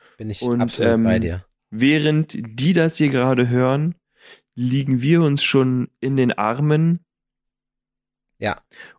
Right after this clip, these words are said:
Speaker 2: Und, ähm, sind am Flughafen Tempelhof unterwegs. Das wird
Speaker 1: Ja.
Speaker 2: geil.
Speaker 1: Genau. D-, bis elf könnt ihr noch eine Karte gewinnen. <laughs>
Speaker 2: Genau.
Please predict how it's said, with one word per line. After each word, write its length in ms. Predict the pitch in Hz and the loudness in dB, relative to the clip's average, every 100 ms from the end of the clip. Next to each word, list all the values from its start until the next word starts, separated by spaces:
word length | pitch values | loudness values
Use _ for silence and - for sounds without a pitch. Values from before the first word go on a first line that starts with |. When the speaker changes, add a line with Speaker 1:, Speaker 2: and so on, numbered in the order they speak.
| - | -2
Speaker 2:
Und, 260 | 127 135 - | 0 0 2
ähm, 260 | 127 127 | 2 2
sind 180 | 123 175 | 2 2
am 100 | 160 | 0
Flughafen 540 | - 220 - 123 131 | 0 -2 0 -2 -2
Tempelhof 440 | 123 156 135 87 - | -2 0 0 -2 -4
unterwegs. 640 | 78 69 78 78 - - - | -6 -6 -6 -8 -10 -16 -14
Das 160 | 117 | -8
wird 100 | 123 | -4
Speaker 1:
Ja. 60 | 113 | -4
Speaker 2:
geil. 300 | 110 - - _ _ _ _ | -4 -6 -10 _ _ _ _
Speaker 1:
Genau. 300 | 160 160 90 - | -2 -2 -2 -6
D-, 100 | 98 | -10
bis 200 | 87 135 | -8 -4
elf 280 | - 151 180 | 0 0 -2
könnt 220 | - 165 160 | -2 -2 0
ihr 60 | |
noch 120 | 151 | 0
eine 100 | 143 | 0
Karte 340 | 135 143 151 180 | 0 0 0 -2
gewinnen. 460 | 165 165 170 196 - | -2 0 0 -2 -4
<laughs> 40 | - - - - _ - - 311 - - _ - | -8 -10 -20 -20 _ -16 -8 -10 -10 -20 _ -2
Speaker 2:
Genau. 220 | 139 | 0